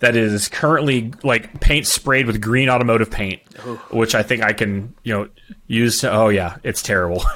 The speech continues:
Speaker 1: What I can use to try and, try and, you know, maybe break some of the rust off my airbrush skills before I start painting minis again.
Speaker 2: All right.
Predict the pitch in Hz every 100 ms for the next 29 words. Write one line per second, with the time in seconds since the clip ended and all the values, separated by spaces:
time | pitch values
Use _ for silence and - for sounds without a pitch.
0 | 196 208 151 131 120 127 123 120 110 -
1 | - - - - 147 127 123 117 113 113
2 | - 120 117 113 104 98 - - - -
3 | 110 101 90 113 113 110 107 _ _ _
4 | - 135 123 117 131 110 113 - 107 -
5 | 101 104 101 - 110 101 - - 104 -
6 | 95 117 101 107 104 101 101 98 92 -
7 | _ _ - 117